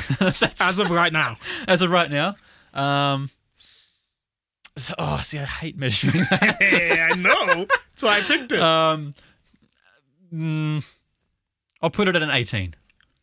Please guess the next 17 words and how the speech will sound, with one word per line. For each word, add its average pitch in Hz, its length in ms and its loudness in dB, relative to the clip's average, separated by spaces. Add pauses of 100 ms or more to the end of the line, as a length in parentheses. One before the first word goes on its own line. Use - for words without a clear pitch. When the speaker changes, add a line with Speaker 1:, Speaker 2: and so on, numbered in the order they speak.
(420)
Speaker 2:
Hmm. 190 160 -4
Speaker 1:
We'll 139 140 -4
go 135 160 0
up 117 160 -2
there, 107 300 0
'cause 120 160 -6
I 135 60 0
feel 175 180 -2
like, 147 200 -2
you 110 60 -4
know, 98 60 -6
I'm 101 100 -8
still 131 180 -8
definitely 117 300 -4
talking 107 220 -8
to 110 100 -6
God. 107 380 -2